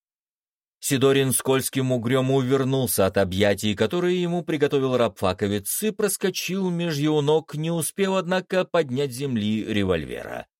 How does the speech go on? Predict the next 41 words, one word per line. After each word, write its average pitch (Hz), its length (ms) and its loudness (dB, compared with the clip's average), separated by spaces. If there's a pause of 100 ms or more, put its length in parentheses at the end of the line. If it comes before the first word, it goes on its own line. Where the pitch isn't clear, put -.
(400)
Он 95 220 2
во 101 100 4
второй 139 300 4
раз 101 220 2
попытался 98 500 0
увернуться 131 720 2
от 139 100 -4
враждебных 135 640 0
объятий, 135 540 0
но 147 240 0
был 202 180 2
пойман 175 480 -4
сзади 127 340 -2
за 117 160 0
пояс. 76 500 -4 (640)
Рабфаковцу 98 840 -4
нужно 160 340 -8
было 156 160 0
смотреть 143 420 -4
в 107 120 -2
оба, 85 640 0
он 170 420 -2
ничего 160 540 -4
бы 151 100 -4
не 151 160 -6
имел 147 220 2
против, 147 420 -2
если 175 360 -4
бы 175 180 -4
у 180 80 -2
него 165 320 0
в 143 40 2
этот 143 300 0
момент 139 540 -4
было 117 400 0
четыре 95 480 -4
глаза, 87 720 0
два 87 320 0
спереди, 123 560 -6
два 87 360 -4
сзади. 62 640 -10